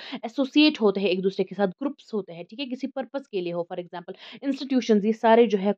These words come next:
complex of organized institutions and organizations, उस एक कम्युनिटी में, उसको हम लोग बोलते हैं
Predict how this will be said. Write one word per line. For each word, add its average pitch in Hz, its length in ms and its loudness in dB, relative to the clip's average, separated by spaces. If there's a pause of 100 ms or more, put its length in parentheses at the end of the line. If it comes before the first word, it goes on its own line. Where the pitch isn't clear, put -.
complex 208 300 -6
of 220 120 -14 (140)
organized 247 440 2
institutions 214 560 -2
and 185 120 -2
organizations, 185 720 0 (340)
उस 269 160 -14 (260)
एक 233 120 -16
कम्युनिटी 277 500 6
में, 233 180 6
उसको 269 220 -12
हम 202 140 -6
लोग 185 140 -2
बोलते 170 220 -6
हैं 320 240 4